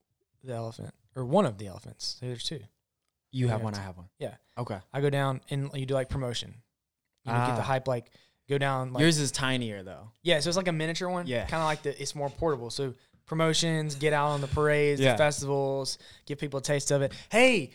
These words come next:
Speaker 1: you know, here's my
Speaker 2: Come see
Speaker 1: card.
Speaker 2: this guy.
Speaker 1: Like, come, you think this
Speaker 2: He's
Speaker 1: is cool?
Speaker 2: bigger."
Speaker 1: He's bigger.
Speaker 2: <laughs>
Speaker 1: You know, you can hire him from a
Speaker 2: You
Speaker 1: private
Speaker 2: can paint
Speaker 1: event.
Speaker 2: on him.
Speaker 1: You can, you can't. Like, that's,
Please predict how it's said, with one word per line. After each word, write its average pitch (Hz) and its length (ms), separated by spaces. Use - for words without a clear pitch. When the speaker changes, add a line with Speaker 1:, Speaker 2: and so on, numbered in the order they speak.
Speaker 1:
you 160 100
know, 160 100
here's 170 160
my 175 80
Speaker 2:
Come 165 120
see - 20
Speaker 1:
card. 196 260
Speaker 2:
this 190 120
guy. 175 300
Speaker 1:
Like, 156 180
come, 190 300
you 160 100
think 196 240
this 190 160
Speaker 2:
He's 143 140
Speaker 1:
is - 80
cool? 226 100
Speaker 2:
bigger." 190 480
Speaker 1:
He's 175 220
bigger. 185 760
Speaker 2:
<laughs> 107 40
Speaker 1:
You 156 60
know, 165 60
you 165 200
can 190 120
hire 175 180
him 180 40
from 180 140
a 165 60
Speaker 2:
You - 60
Speaker 1:
private 160 160
Speaker 2:
can 196 100
paint - 40
Speaker 1:
event. 143 60
Speaker 2:
on 123 200
him. 101 180
Speaker 1:
You 131 80
can, 160 420
you 123 120
can't. 151 240
Like, 131 180
that's, 143 320